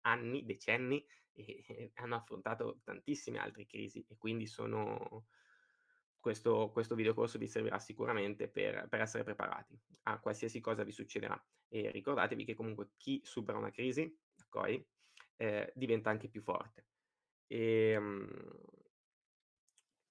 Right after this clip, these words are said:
e quindi, ehm, quello che vi, vi, vi stavo dicendo è appunto che, ehm, avete questa, la possibilità di avere questi due videocorsi ad un prezzo ridicolo,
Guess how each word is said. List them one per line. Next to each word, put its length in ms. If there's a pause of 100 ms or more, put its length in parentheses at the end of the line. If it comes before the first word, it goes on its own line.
(760)
e 100
quindi, 500
ehm, 880 (1120)
quello 220
che 600
vi, 320
vi, 300
vi 120
stavo 240
dicendo 440
è 140
appunto 540
che, 440 (340)
ehm, 420
avete 260
questa, 280
la 100
possibilità 600
di 80
avere 220
questi 220
due 140 (400)
videocorsi 480
ad 60
un 100
prezzo 600 (280)
ridicolo, 560